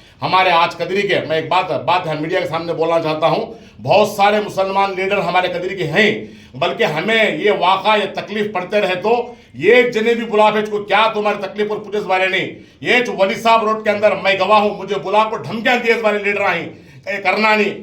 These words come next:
ये हराम काम, ये पसंद काम, इमाम मौजूद हराम कराती हैं क्या करो?" बोल को आज अल्हम्दुलिल्लाह हमारे एमएलए साहब इतनी तकलीफां देखने के बाद वो टाइम को दो हज़ार चौदह में मुझे बुला भेजकर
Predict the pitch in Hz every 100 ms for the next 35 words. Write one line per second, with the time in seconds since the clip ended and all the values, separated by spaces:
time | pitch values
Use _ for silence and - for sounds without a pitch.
0 | - 165 - 202 214 214 214 214 190 -
1 | - 196 196 196 233 226 220 214 196 175
2 | 165 214 214 208 208 208 - 196 196 196
3 | 202 202 202 190 180 180 - - - -
4 | - 165 214 214 180 - - - 175 214
5 | 240 226 226 233 202 208 196 196 220 214
6 | 190 196 196 175 165 202 190 202 214 202
7 | 190 208 208 196 202 196 - - - 180
8 | 196 220 208 190 190 196 190 190 208 208
9 | 185 165 160 170 170 196 208 208 208 208